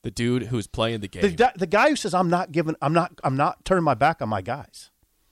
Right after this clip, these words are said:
Speaker 2: I'm, I'm a key part of this team. I'm Myles Garrett.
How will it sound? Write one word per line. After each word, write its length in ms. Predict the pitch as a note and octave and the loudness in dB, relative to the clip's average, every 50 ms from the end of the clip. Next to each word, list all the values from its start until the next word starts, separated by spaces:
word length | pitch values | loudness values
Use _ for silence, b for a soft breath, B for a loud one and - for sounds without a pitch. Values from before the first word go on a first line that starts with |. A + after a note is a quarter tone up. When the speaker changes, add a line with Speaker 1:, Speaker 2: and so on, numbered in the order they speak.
| _ _ _ _ _ _ _ _ _ - | _ _ _ _ _ _ _ _ _ 2
Speaker 2:
I'm, 140 | C#3+ A3 - | 2 2 4
I'm 160 | - G3 D4 C#4 | 4 4 4 4
a 60 | - | 2
key 240 | - - - A#3+ - | 0 0 -2 0 2
part 240 | - A#3 A#3+ A3+ | 4 6 6 6
of 80 | G#3+ G3 | 6 4
this 160 | F3+ - - | 2 0 -2
team. 300 | - A#3+ C4 C4+ A3+ - - - - - - - - - - - - - _ _ _ _ _ _ _ _ _ _ - | -2 -2 -2 -2 -2 -4 -8 -14 -18 -20 -20 -20 -20 -20 -20 -20 -20 -20 _ _ _ _ _ _ _ _ _ _ 2
I'm 140 | A#3+ C#4+ | 4 6
Myles 340 | B3 G#3 G#3 G#3+ G3+ E3 C3+ | 6 8 8 6 6 4 2
Garrett. 400 | A2+ G#3+ C4 D4 C#4 B2+ - - | 2 4 4 6 4 2 0 -4